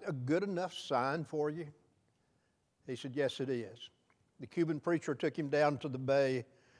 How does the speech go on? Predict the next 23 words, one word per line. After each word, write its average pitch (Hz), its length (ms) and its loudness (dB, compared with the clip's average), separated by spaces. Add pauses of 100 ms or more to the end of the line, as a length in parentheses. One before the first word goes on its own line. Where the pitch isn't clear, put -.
(120)
baptized 131 520 -2
him 131 120 -4
into 117 180 -6 (240)
Christ. 107 300 -20 (2250)
But 160 100 2
the 156 80 -6
text - 320 4
I 160 60 8
really 185 300 8
wanted, 135 420 0 (2500)
and 131 100 -4
I 127 60 0
didn't 165 240 0
give 160 160 2
the 143 80 -4 (220)
proper 147 280 -4
book, 160 480 -4
was 131 160 -8
Luke 160 500 -6 (1200)
chapter 123 340 -4
ten, 156 300 -4 (1600)
verse 139 280 -4
thirty 175 360 0